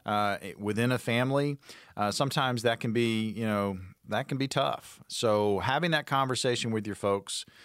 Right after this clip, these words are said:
having that conversation with your spouse, um, and maybe looking in the mirror and having the conversation with yourself. Make sure, uh, you have a plan. Again, uh, hitting these six things that you could be doing that could sabotage your retirement. We're only down to four, so let's get to this one.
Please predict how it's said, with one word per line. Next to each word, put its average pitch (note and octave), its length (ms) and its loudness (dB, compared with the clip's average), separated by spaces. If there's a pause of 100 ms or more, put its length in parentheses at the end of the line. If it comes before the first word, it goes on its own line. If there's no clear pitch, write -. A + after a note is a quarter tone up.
(140)
having B2+ 300 0
that C#3 120 0
conversation B2 640 0
with G#2+ 140 -4
your G#2 100 -2
spouse, F#2+ 680 0 (420)
um, F#2+ 520 0 (200)
and G2+ 140 -4
maybe F#2+ 280 0
looking A2 280 -2
in G#2 40 2
the G2 60 2
mirror G#2 220 4
and F#2+ 80 0
having G#2 160 0
the F#2 60 -2
conversation G2 500 -2
with E2+ 100 -6
yourself. F#2 380 0
Make A#2 160 0
sure, F2 460 2 (320)
uh, F2+ 220 -2
you G2+ 180 -4
have G2 360 0
a F2+ 220 -4
plan. E2+ 380 -2
Again, A2 340 0 (260)
uh, A2+ 200 2
hitting G3 260 4
these E3+ 160 2
six - 340 0
things C#3+ 320 4
that A#2+ 80 -4
you A#2 100 -4
could C#3 200 2
be C3+ 80 2
doing B2 220 4
that G#2+ 60 -2
could G2 120 -8
sabotage A#2 560 0
your G#2+ 80 -4
retirement. G#2+ 440 -2
We're C3 160 0
only B2 120 2
down A2 220 2
to F2 40 -4
four, G#2 400 0
so - 140 -6
let's A#2 180 0
get C#3 140 0
to G#2+ 80 -2
this A2 220 2
one. F2+ 200 0